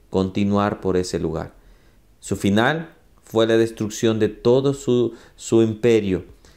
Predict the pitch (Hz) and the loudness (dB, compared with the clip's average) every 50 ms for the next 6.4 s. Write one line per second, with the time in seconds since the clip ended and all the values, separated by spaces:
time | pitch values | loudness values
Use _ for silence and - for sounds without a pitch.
0 | _ _ - 101 - - - 120 127 131 131 127 127 - 123 117 113 - 117 113 | _ _ -12 -10 -6 -2 0 0 0 2 0 0 0 0 -2 -4 -4 -2 -2 -2
1 | 110 107 104 101 92 - - - - - - - - _ _ _ - 95 101 98 | -2 -2 -2 -4 -4 -6 -8 -10 -10 -12 -18 -20 -20 _ _ _ -6 0 2 2
2 | 98 101 101 110 107 107 104 101 101 104 107 - - - - - - 90 92 92 | 2 2 2 0 0 -2 -2 -4 -6 -6 -10 -16 -20 -20 -16 -8 -4 -2 -2 -2
3 | 82 90 87 85 85 85 80 76 76 - - - _ _ _ _ _ _ _ _ | -2 -2 -2 -2 -2 -4 -6 -6 -8 -10 -12 -14 _ _ _ _ _ _ _ _
4 | _ _ _ _ _ _ _ _ _ _ - - - 113 120 120 120 117 120 117 | _ _ _ _ _ _ _ _ _ _ -10 -2 0 2 4 4 4 4 2 2
5 | 110 - - - - 123 113 113 117 117 117 117 113 110 - - - 113 107 110 | 0 -4 -10 -8 -2 2 4 4 4 4 4 2 2 0 0 -2 -2 0 0 2
6 | 110 110 110 104 95 90 - | 0 0 0 0 -2 -6 -12